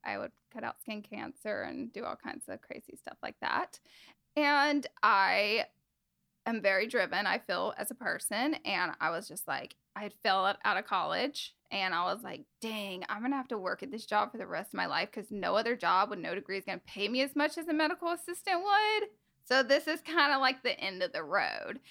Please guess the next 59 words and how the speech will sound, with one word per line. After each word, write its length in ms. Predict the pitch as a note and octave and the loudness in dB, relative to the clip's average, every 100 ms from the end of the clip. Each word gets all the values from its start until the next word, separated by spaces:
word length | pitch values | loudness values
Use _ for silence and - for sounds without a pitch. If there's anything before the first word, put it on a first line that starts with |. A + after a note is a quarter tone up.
| - - | -12 -6
And 140 | A#3 | 4
so 60 | B3 | 6
I 200 | A#3 A3+ | 8 6
was 80 | B3+ | 4
like, 240 | A3 - | 0 0
"It 140 | A3 G#3+ | -4 0
just 280 | G#3+ G#3+ - _ - | 0 0 -6 _ -14
can't 420 | - A#3+ F#3+ - - F3+ | -6 -2 -2 -2 -10 -4
be." 380 | F#3+ B2 - - _ - - | -2 -2 -4 -16 _ -20 -4
And 180 | B3 B3 | -2 2
so 120 | A3 | 4
I 220 | G3 G3+ | 6 4
was 120 | G#3+ | 2
watching 260 | G#3 G#3 G3 | 0 -2 -6
Candy 340 | - - - | -10 -10 -8
Johnson 680 | - E4 D#4 D4+ D4+ C#4+ C#4 | 0 4 4 2 2 2 2
and 20 | |
I 180 | F#3 G3+ | 0 -2
think 260 | - A3 | -4 -4
Nicole 340 | G#3 A3 B3 F#3 | -6 -6 -4 -4
Guerrero, 720 | F#3 F3 E3+ F#3 G#3 A#3 - - | -4 -2 2 4 6 4 2 -2
and 520 | F#3 G3 F3+ F#3 G3 - _ _ _ _ _ - | -4 0 0 -2 -6 -14 _ _ _ _ _ -8
I 80 | G#3+ | -6
was 140 | G#3+ | -4
like, 120 | G#3+ - | -8 -10
"I 20 | |
think 260 | - B3+ F#4+ | -4 -4 -2
I 60 | |
can 200 | A4 A#4 | -2 -2
do 180 | B3+ F#3+ | -2 -2
what 160 | F#3+ F3 | -4 -4
they're 140 | E3 | -6
doing. 760 | G3+ D3+ A2+ - G1+ - B3 C4+ _ - | -6 -8 -8 -6 -8 -8 -10 -10 _ -4
Like, 160 | A#3 | 0
I'm 240 | C4 C#4+ C4+ | 4 2 0
pretty 400 | - D4+ D4+ D#4+ | 2 4 4 2
not 440 | C4+ G3+ F#3 - | 2 4 4 2
good 160 | - G#3+ | 0 0
at 80 | - | 0
makeup, 440 | C#3 - A3 A#3 | 0 4 4 4
but 80 | A3 | 2
I 80 | A3+ | 2
think 220 | B3+ B3+ | 0 -2
I 100 | C4 | -2
can 180 | E4 C#4 | 2 2
do 200 | F#3+ F#3 | 0 -4
this. 200 | - - | -6 -8
Like, 100 | G#3 | -10
I 80 | |
love 400 | G3 F#3 F#3+ - | -10 -6 -4 -4
communication 720 | - A3 F#3 G#3 - - - - | -4 -8 -6 -8 -8 -8 -8 -10
and 120 | - | -8
talking 360 | - - - | -6 -6 -6
with 160 | - - | -12 -12
people 300 | - - - | -14 -10 -8
and 100 | - | -8
having 240 | - - - | -8 -10 -6
fun." 360 | - - A#2+ | -6 -4 -6
So 440 | - - - - | -6 -2 -2 -2